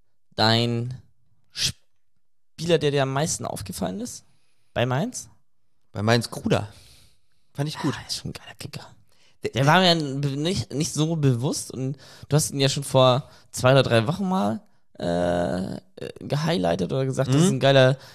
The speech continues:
Speaker 1: Kicker ist. Der ist schon gut.
Speaker 2: Da ist auf jeden Fall Potenzial, ja.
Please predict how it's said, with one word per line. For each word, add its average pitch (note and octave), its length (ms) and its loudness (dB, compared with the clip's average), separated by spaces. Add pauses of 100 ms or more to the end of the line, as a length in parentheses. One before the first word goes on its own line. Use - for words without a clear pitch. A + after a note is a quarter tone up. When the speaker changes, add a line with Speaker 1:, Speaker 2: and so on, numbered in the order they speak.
(140)
Speaker 1:
Kicker - 260 -2
ist. - 380 -6 (420)
Der - 80 -10
ist A#2+ 100 -2
schon D3 200 0
gut. A#3+ 280 -6 (680)
Speaker 2:
Da A#2+ 100 4
ist A2+ 100 0
auf A2 100 -4
jeden B2 220 2
Fall F#3 140 -4
Potenzial, G3 640 -2
ja. G#2 260 0